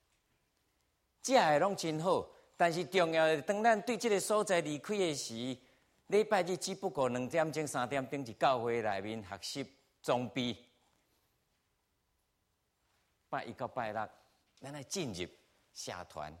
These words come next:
甲人群。当耶稣伊要离开的学生的时，伊甲因三甲做伙。咱今日要看一段的经文，对约翰福音第十六章接续顶礼拜咱的经文。伫遮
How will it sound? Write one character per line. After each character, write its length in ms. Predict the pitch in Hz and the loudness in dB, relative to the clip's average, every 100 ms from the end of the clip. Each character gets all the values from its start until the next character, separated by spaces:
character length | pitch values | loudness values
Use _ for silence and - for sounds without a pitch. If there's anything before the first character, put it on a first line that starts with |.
| _ _ | _ _
甲 120 | - 113 | -12 -10
人 60 | 90 80 | -8 -12
群。 160 | - 64 - _ _ _ _ _ _ _ _ _ _ _ _ _ _ _ _ _ _ - | -12 -16 -18 _ _ _ _ _ _ _ _ _ _ _ _ _ _ _ _ _ _ -4
当 160 | 160 | -2
耶 80 | 160 | 0
稣 360 | 143 135 170 165 | -2 0 4 4
伊 100 | 139 | 2
要 120 | 151 | 0
离 160 | 123 | -2
开 160 | 104 120 | -4 -6
的 80 | 113 | -6
学 120 | 95 | -6
生 240 | - 135 | -4 -4
的 120 | 127 104 | -2 -6
时， 180 | - | -10
伊 160 | 90 104 | -12 -12
甲 160 | 117 120 | -6 -6
因 60 | |
三 160 | 98 107 | -6 -10
甲 80 | 117 | -12
做 260 | - 120 | -8 -8
伙。 160 | 95 110 87 - _ _ _ _ _ - | -6 -10 -10 -16 _ _ _ _ _ -10
咱 120 | 135 | -4
今 80 | 131 | -2
日 100 | 131 | -2
要 40 | |
看 180 | - 107 | -4 -8
一 100 | - | -8
段 200 | 123 107 | -6 -6
的 60 | - | -6
经 240 | 113 107 | -6 -6
文， 300 | 90 92 98 - _ _ _ _ _ _ _ _ _ - | -6 -6 -8 -18 _ _ _ _ _ _ _ _ _ -8
对 140 | 131 | -2
约 80 | 123 | 0
翰 160 | 117 | 0
福 100 | 110 | -2
音 260 | 120 117 117 | -2 -4 -4
第 160 | 113 92 | -6 -6
十 120 | 98 | -6
六 120 | 92 | -8
章 380 | 90 120 117 113 - - | -8 -8 -6 -8 -14 -8
接 140 | 139 | -8
续 180 | - 135 92 - - | -6 -4 -4 -6 -12
顶 160 | 120 | -8
礼 100 | 120 | -8
拜 260 | 113 101 85 - _ _ _ _ _ - | -6 -6 -8 -12 _ _ _ _ _ -10
咱 120 | 120 | -8
的 80 | 104 | -8
经 300 | - 98 90 | -8 -8 -8
文。 180 | 73 71 _ _ _ _ _ _ _ _ _ _ _ _ - | -10 -12 _ _ _ _ _ _ _ _ _ _ _ _ -10
伫 80 | |
遮 120 | 131 | 0